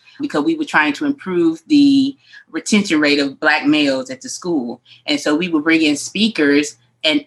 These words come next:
every single time it would be hijacked by an emotional white colleague. They would cry. They would make it about them.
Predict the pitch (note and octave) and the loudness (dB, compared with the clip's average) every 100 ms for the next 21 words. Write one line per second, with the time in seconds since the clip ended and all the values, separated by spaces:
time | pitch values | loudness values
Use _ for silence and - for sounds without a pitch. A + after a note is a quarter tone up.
0 | G3 A#3 B3+ B3+ - A#3 A#3 A3+ - - | 0 0 0 -2 -2 -2 0 -2 -6 0
1 | F#3 D3 B2+ B2 B2 _ E3+ E3 D3 C#3+ | 2 4 0 -2 -14 _ -2 -2 0 -2
2 | - F#3 F3 D3 C3 - - - _ _ | 0 0 0 -2 -8 -10 -20 -20 _ _
3 | D3+ C#3+ C#3 C#3 D3 D3 - D#3 C#3+ C#3 | 0 0 2 2 2 -2 -4 -2 -2 -6
4 | C#3 - C#3+ C3+ B2 - _ _ - C3 | -10 -6 -4 -2 -4 -12 _ _ -4 -2
5 | B2 A#2 F#2 - _ _ _ - C#3 - | -2 -8 -16 -20 _ _ _ -10 -10 -10
6 | - - G3 F#3+ F#3 F3 F3 - _ _ | -10 0 2 4 4 4 0 -4 _ _
7 | - E3 D3+ D#3 D#3+ D#3+ C#3+ C3+ C#3+ D#3+ | -6 -2 2 0 -2 -4 -2 -4 -4 -6
8 | G3+ F#3 F3+ F3 F3 | -2 0 2 2 0